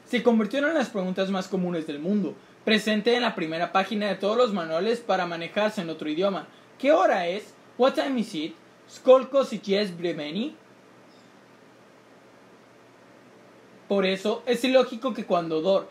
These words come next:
el primer hombre en formular realmente esa pregunta,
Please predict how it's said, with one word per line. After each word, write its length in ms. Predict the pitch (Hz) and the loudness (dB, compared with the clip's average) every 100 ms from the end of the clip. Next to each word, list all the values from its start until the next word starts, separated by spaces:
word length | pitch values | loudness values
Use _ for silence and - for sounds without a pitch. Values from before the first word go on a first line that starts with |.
| - - | -8 -2
el 140 | 196 | 0
primer 400 | 208 202 190 196 | 0 0 2 4
hombre 280 | 202 208 220 | 4 2 -2
en 100 | 208 | -2
formular 500 | 185 170 170 180 214 | -4 -4 -2 0 0
realmente 540 | 220 226 214 202 202 | 0 2 2 0 -2
esa 180 | 202 180 | -2 -4
pregunta, 580 | 151 143 143 143 214 | -4 -8 -8 -2 -2